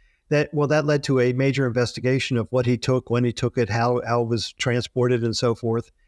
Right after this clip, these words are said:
and to try and return them. And that, in turn, triggered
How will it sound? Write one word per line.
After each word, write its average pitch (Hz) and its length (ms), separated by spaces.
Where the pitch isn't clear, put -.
and 139 180
to 143 120
try 139 240
and 143 100
return 175 400
them. 87 180
And 127 180
that, 175 340
in 131 160
turn, 127 280
triggered 123 480